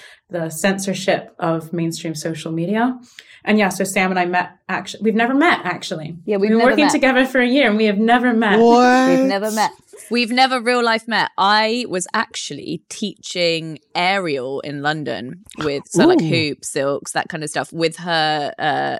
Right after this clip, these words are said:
Speaker 2: sister, um, who mentioned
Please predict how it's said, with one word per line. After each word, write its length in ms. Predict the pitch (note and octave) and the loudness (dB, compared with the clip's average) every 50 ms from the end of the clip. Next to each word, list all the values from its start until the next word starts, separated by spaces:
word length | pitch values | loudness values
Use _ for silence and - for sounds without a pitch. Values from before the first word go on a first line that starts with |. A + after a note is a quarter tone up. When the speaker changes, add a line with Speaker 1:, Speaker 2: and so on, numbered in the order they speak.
| - - | -10 -14
Speaker 2:
sister, 480 | - - - C#4+ D#4 - - - D3 - - - _ _ _ _ _ - - - - - - _ - | -12 -8 -6 -4 -4 -4 -4 -6 -6 -6 -8 -14 _ _ _ _ _ -20 -20 -20 -20 -20 -20 _ -2
um, 240 | D#3+ E3 E3 E3 F3 | 0 2 2 2 0
who 320 | F3 F#3 F#3 E3+ E3+ E3 | -2 0 2 2 2 0
mentioned 800 | E3 E3 E3 E3+ D#3+ - - - E3+ D3 C3+ C3+ D3 D3 E3+ - | 0 -2 -4 -4 -4 -8 -8 -6 -6 -4 -4 -6 -8 -10 -12 -14